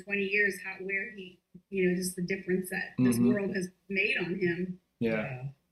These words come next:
Speaker 2: Yeah, it's, uh, I, <laughs> I'm, I actually have <laughs> the whole cordyceps thing, just, like, watching it happen in insects and how it happens in insects,
Speaker 1: <laughs>
Speaker 2: like,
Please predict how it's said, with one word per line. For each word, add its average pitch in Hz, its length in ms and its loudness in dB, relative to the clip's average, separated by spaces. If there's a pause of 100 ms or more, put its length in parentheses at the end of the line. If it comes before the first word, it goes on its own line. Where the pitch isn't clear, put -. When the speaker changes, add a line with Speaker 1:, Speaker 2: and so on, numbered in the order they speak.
(960)
Speaker 2:
Yeah, 117 280 0
it's, - 220 -6
uh, 113 520 2 (1200)
I, 117 200 -2 (380)
<laughs> 131 120 0 (240)
I'm, 117 300 2 (280)
I 127 100 2
actually 127 340 2
have 120 340 2 (120)
<laughs> - 120 -20
the 131 180 -2 (440)
whole 127 400 6
cordyceps 127 580 6
thing, 110 480 4
just, 131 260 4
like, 127 280 6 (600)
watching 143 300 10
it 123 200 6
happen 127 300 8
in 117 100 8
insects 123 460 4
and 117 100 6
how 117 140 6
it 117 80 6
happens 120 340 4
in 110 140 4
insects, 139 600 0 (200)
Speaker 1:
<laughs> 202 420 -4
Speaker 2:
like, 139 340 4